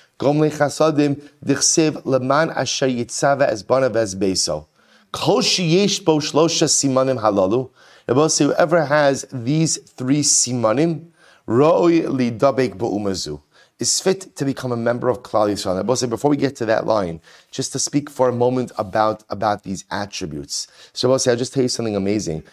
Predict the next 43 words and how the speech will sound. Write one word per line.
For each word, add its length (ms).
Baishanim, 720
it's 120
interesting. 360
What 100
does 100
it 40
mean 100
to 100
be 120
a 80
baishan? 640
So 200
it 120
could 180
be 100
hum-, 460
humility. 800
It 60
could 140
be 80
humble, 540
right? 220
Humility. 600
The 80
problem 560
with 240
translating 480
baishanim 440
as 260
humility 480
is 140
what? 380
Is 120
what? 380
There 180
is 140
a 40
better 240
word 420
for 80
humility, 480
which 180
is 480